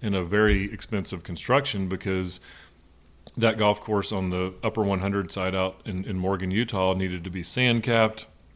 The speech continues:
You know, it needed drainage, and it was double the amount that it's gonna cost to build even more holes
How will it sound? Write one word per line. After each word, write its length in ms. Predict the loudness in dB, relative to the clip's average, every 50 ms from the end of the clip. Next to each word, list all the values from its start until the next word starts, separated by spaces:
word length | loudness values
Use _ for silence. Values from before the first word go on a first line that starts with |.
| -20 -20 -20 -20 -20 -20 -20 -14 -8
You 120 | -4 -2
know, 160 | -2 -2 -2 0
it 60 | 0
needed 360 | 0 0 0 -2 -4 -6 -8 -10 -16 -20 -20 -20 -20 -18 -14
drainage, 680 | -8 -2 0 2 4 4 4 4 4 4 4 2 0 -2
and 200 | -2 -4 -4 -4
it 120 | -4 0
was 240 | 2 2 0 0 -2
double 440 | -4 2 6 8 8 8 8 4 4
the 140 | 4 2
amount 400 | 0 0 0 -2 -2 -2 -4 -6 -10 -20 -20 _ _ -6
that 140 | -6 -4 -4
it's 140 | -4 -4 -4
gonna 180 | -4 -4 -2
cost 380 | 0 0 0 0 0 -2 -2 -4
to 60 | 0
build 300 | 2 4 4 4 2 2
even 260 | 2 2 2 4 4
more 280 | 4 4 6 6 6 4
holes 400 | 4 2 0 0 -2 -4 -6